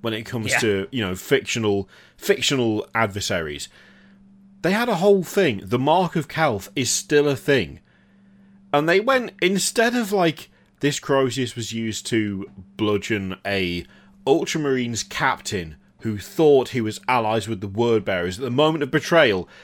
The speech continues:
Speaker 1: Instead, it's like, yeah, we, like, we beat a White Scar to death and, uh, relic. Like, what? Why?
Speaker 2: <laughs>
Speaker 1: Why that? Like, I, <laughs> why would you not
Speaker 2: Yeah,
Speaker 1: go
Speaker 2: it is,
Speaker 1: with
Speaker 2: it is kind of random, yeah.
Speaker 1: It feels so, like,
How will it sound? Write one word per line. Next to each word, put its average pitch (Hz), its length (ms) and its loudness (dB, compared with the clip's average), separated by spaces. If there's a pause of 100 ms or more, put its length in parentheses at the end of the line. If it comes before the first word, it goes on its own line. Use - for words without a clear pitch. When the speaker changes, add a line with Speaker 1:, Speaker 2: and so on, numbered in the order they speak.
(160)
Speaker 1:
Instead, 180 440 0
it's 139 180 -2
like, 139 240 0 (220)
yeah, 135 260 6
we, 127 220 2
like, 110 340 0
we 113 220 -6 (280)
beat 120 340 4
a 110 40 -2
White 98 380 -2
Scar 123 360 0
to 123 120 -10
death 123 420 -4 (100)
and, 113 340 -6
uh, 143 360 4 (300)
relic. 131 500 0 (520)
Like, 254 140 -4
what? 294 400 6
Why? 254 320 0
Speaker 2:
<laughs> 240 1000 -4
Speaker 1:
Why 277 340 8
that? 180 720 4 (100)
Like, 214 340 2
I, 175 200 4
<laughs> - 360 -4
why 262 360 2
would 247 200 0
you 240 100 -4
not 214 180 0
Speaker 2:
Yeah, 240 120 4
Speaker 1:
go 208 80 8
Speaker 2:
it 208 40 8
is, 233 100 4
Speaker 1:
with 202 120 8
Speaker 2:
it 277 80 4
is 392 120 0
kind 339 220 2
of 190 100 2
random, 147 460 -2
yeah. 160 220 -4 (120)
Speaker 1:
It 208 180 2
feels 294 360 0
so, 226 240 2
like, 190 400 2